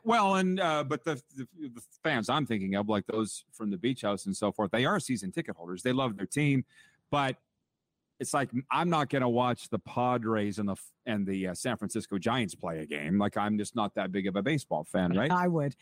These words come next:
Speaker 1: Yeah,
Speaker 2: The
Speaker 1: you
Speaker 2: <laughs> yeah,
Speaker 1: would.
Speaker 2: baseball's
Speaker 1: But that's
Speaker 2: on
Speaker 1: why
Speaker 2: all
Speaker 1: I'm
Speaker 2: the
Speaker 1: not
Speaker 2: time.
Speaker 1: holding anything against these people. Now, to wind this up,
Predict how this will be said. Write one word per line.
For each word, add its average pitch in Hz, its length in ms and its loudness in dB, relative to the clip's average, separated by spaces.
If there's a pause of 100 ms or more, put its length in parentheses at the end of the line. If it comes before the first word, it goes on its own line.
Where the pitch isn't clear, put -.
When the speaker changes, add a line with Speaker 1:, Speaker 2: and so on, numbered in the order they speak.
Speaker 1:
Yeah, 196 160 4
Speaker 2:
The 160 120 4
Speaker 1:
you 262 220 4
Speaker 2:
<laughs> 262 140 2
yeah, 214 400 2 (320)
Speaker 1:
would. 196 120 -2
Speaker 2:
baseball's 208 300 2
Speaker 1:
But 233 100 -2
that's 190 180 2
Speaker 2:
on 208 40 -6
Speaker 1:
why 196 80 0
Speaker 2:
all 190 60 2
Speaker 1:
I'm 185 80 -4
Speaker 2:
the 185 60 0
Speaker 1:
not 180 80 2
Speaker 2:
time. 151 80 -2
Speaker 1:
holding 160 360 -4
anything 139 320 -6
against 123 540 -4 (320)
these 110 240 -4
people. 123 400 -6
Now, 131 300 0 (1080)
to 123 100 2
wind 147 600 0
this 143 240 -4
up, 90 200 -6